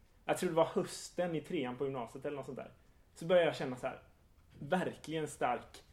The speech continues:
alltså jag vet inte, ångest kanske inte är rätt ord. Jag har jobbat på psyk i sommar och där har jag träffat människor som har ångest. Och jag kan säga det, så, så var det inte jag hade det. Men alltså en så här riktigt gnagande, konstant känsla av att, alltså jag måste göra någonting liksom. Alltså nä-, nästan,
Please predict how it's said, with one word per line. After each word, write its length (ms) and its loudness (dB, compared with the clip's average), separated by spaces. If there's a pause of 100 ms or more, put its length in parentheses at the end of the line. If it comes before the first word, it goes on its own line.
(640)
alltså 180 0
jag 40 4
vet 120 4
inte, 200 -2
ångest 400 -2
kanske 180 -4
inte 140 -2
är 20 -2
rätt 220 -8
ord. 260 -2
Jag 120 2
har 60 6
jobbat 220 2
på 80 -4
psyk 360 -2
i 40 0
sommar 320 -2
och 100 -4
där 80 4
har 60 4
jag 100 2
träffat 200 -12
människor 220 -6
som 140 -10
har 140 -8
ångest. 420 -4
Och 60 -4
jag 80 0
kan 100 -4
säga 140 2
det, 180 2 (380)
så, 260 4
så 460 4
var 180 8
det 60 4
inte 280 0 (100)
jag 100 -2
hade 180 -2
det. 100 0
Men 160 2
alltså 200 2
en 200 2
så 120 4
här 160 4
riktigt 380 -4
gnagande, 640 4
konstant 540 -2
känsla 280 -2
av 80 0
att, 180 -4 (640)
alltså 220 0
jag 120 0
måste 200 -4
göra 120 0
någonting 360 -4
liksom. 240 -16
Alltså 160 -2
nä-, 160 2
nästan, 340 4